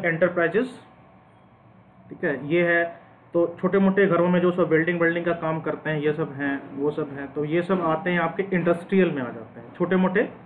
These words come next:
बड़ा भी हो सकता है आपका, बड़ा भी हो सकता है, जैसे आपका कोई इंड-, अ, स्टील पावर प्लांट है तो वो तो बड़ा consumer है ना आपका, वो बड़ा consumer है। अब industrial में भी depend करता है कि आपका consumer कितना बड़ा है, कितना छोटा है,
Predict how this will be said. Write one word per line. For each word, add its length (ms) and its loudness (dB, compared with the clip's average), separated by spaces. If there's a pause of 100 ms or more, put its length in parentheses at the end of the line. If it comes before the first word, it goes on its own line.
(560)
बड़ा 260 6
भी 120 6
हो 160 10
सकता 340 2
है 80 6
आपका, 260 0 (340)
बड़ा 280 2
भी 120 2
हो 120 6
सकता 260 0
है, 60 2
जैसे 420 0 (320)
आपका 360 0 (220)
कोई 200 0
इंड-, 160 0
अ, 580 0
स्टील 260 0
पावर 220 2
प्लांट 380 -2
है 120 -16 (440)
तो 60 -8
वो 160 -6
तो 100 -4
बड़ा 200 2
consumer 520 4
है 80 0
ना 160 0
आपका, 300 -4 (880)
वो 100 -4
बड़ा 200 2
consumer 540 2
है। 160 -4
अब 200 -4
industrial 480 0
में 120 2
भी 60 6
depend 380 2
करता 240 0
है 140 4
कि 140 2
आपका 220 2
consumer 500 2
कितना 320 0
बड़ा 220 2
है, 80 6
कितना 280 -2
छोटा 300 -2
है, 120 -6